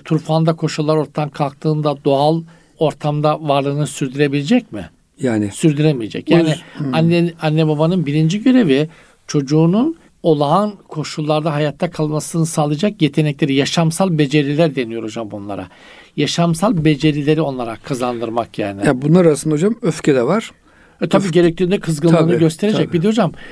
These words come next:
Speaker 1: kızgınlığını göstermeyen insanlar, hiç k-, kızmıyor gibi görünen insanlar çok pasif şiddet gibi farklı yollara da başvuruyor ya da içe atıyor, bir volkan gibi patlıyor.
Speaker 2: Daha tehlikeli hale
Speaker 1: Daha
Speaker 2: geliyor.
Speaker 1: tehlikeli.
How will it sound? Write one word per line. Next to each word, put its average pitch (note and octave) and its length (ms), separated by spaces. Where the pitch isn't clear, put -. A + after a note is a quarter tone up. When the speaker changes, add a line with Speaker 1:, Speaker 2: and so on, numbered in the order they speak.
Speaker 1:
kızgınlığını E3+ 600
göstermeyen D#3+ 680
insanlar, E3+ 800
hiç - 300
k-, - 340
kızmıyor D3+ 480
gibi C#3+ 220
görünen D3 340
insanlar E3+ 580
çok - 460
pasif E3+ 340
şiddet E3 440
gibi E3+ 220
farklı D3+ 380
yollara D3+ 400
da C#3 140
başvuruyor D3 640
ya D3+ 120
da F3 60
içe E3+ 260
atıyor, D#3+ 480
bir F#3 220
volkan D#3+ 540
gibi C#3 160
patlıyor. G2+ 680
Speaker 2:
Daha D3 140
tehlikeli A2+ 380
hale G2 200
Speaker 1:
Daha D#3+ 160
Speaker 2:
geliyor. E3 200
Speaker 1:
tehlikeli. A#2 380